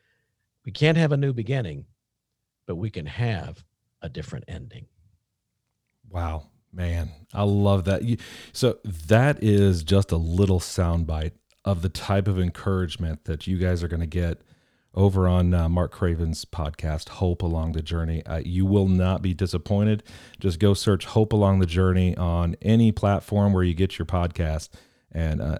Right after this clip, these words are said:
Speaker 2: he'll be there offering encouragement, hope, and having guests on, um, you know, periodically to, to help you along the journey. Uh, Mark Cravens,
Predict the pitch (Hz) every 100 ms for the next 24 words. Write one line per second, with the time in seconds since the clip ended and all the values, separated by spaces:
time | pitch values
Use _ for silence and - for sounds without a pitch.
0 | 80 107 95 92 90 90 80 85 85 92
1 | 82 80 - 90 87 87 85 76 - -
2 | 90 82 - _ _ _ 85 82 87 90
3 | 82 87 85 - 82 82 82 82 82 80
4 | 80 82 85 - 82 80 92 85 82 82
5 | - 82 85 - - - 85 82 - 82
6 | 80 82 90 80 85 87 80 - - -
7 | - 95 90 _ 90 110 110 123 110 90
8 | 76